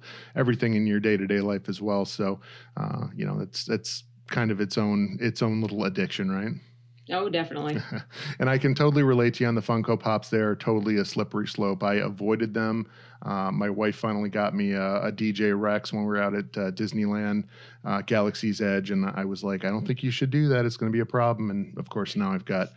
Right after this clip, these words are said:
Speaker 1: a handful of them, including some of the stuff from The Mandalorian. I wanna find the, uh, the Mandalorian on the Blurg, I think, would be a great one
Speaker 2: Yeah.
Speaker 1: to have.
Speaker 2: Yep.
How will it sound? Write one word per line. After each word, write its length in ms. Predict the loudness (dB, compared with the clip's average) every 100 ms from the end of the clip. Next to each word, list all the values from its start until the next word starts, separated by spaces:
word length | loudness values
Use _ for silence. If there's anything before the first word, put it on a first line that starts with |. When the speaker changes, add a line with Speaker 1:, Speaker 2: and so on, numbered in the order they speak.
| -20 -20 -10
Speaker 1:
a 60 | -4
handful 460 | 0 0 0 0 0
of 80 |
them, 140 | 2 2
including 420 | 2 0 0 0
some 180 | 0 0
of 60 |
the 80 | 0
stuff 220 | -2 -4 -2
from 140 | -2
The 60 | 0
Mandalorian. 640 | 2 0 0 0 0 0
I 80 | 0
wanna 220 | 0 -2
find 300 | -2 -2 0
the, 220 | 0 0 0
uh, 140 | -2 -2
the 60 |
Mandalorian 600 | 0 2 2 2 2 2
on 80 | 2
the 80 | 0
Blurg, 480 | 0 -2 0 0 0
I 100 | -2
think, 240 | -2 -6
would 100 | -4
be 100 | -4
a 60 | -4
great 240 | -2 0
one 80 | 2 2
Speaker 2:
Yeah. 40 |
Speaker 1:
to 60 | 0
have. 200 | -4 -8 -10 -20 -20 -20 -10
Speaker 2:
Yep. 300 | -2 -2 -2